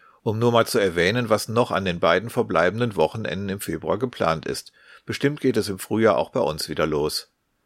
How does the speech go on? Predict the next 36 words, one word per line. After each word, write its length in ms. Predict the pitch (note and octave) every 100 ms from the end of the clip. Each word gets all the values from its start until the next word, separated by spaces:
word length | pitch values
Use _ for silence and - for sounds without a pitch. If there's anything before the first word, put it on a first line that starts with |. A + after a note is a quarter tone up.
| _ _ _ _ _ -
Die 100 | -
eine 240 | - A2 C3+
Competition 640 | C3+ A#2+ G#2+ B2 B2 A2
im 80 | G2+
Sendegebiet 580 | G2+ A2+ G#2+ G#2 G#2 G#2
dieses 300 | F#2+ F#2 -
Podcasts 640 | G#2+ G#2 - G2+ - -
ist 240 | G#2 F#2
der 120 | G2 F#2+
Swiss 360 | - F2+ -
Cubing 380 | - A2 G#2+ A2+
Cup 360 | - F2+ - F#2+
eins, 460 | E2 D2+ D2+ - - - -
der 100 | -
am 100 | D#2
neunzehnten 540 | E2+ F#2+ A#2+ - C#3 A#2+
und 160 | F2+
zwanzigsten 540 | - G2 G#2 G2 - E2
März 340 | E2 G#2 -
zweitausendzweiundzwanzig 1200 | - A2 A#2 - - A2+ A2+ - A2+ A2+ A2+ - - _ _
in 160 | G2 F#2+
Trogen 580 | - G2+ B2+ C3 C#3 -
in 160 | G2+
der 100 | E2+
Schweiz 340 | - E2+ E2+ -
stattfinden 640 | - E2+ - F2+ D#2 D2+
wird. 300 | D#2 C#2+ - _ _ - _
Wenn 160 | G#2 G#2+
ich 80 | A2+
in 60 |
der 100 | A#2
Nähe 220 | A2 A#2
des 160 | G#2+ G#2
Bodensees 560 | E2 G2+ A2+ A#2+ A#2 G#2+
wohnen 300 | A#2 A#2 G2+
würde, 340 | G2+ G2+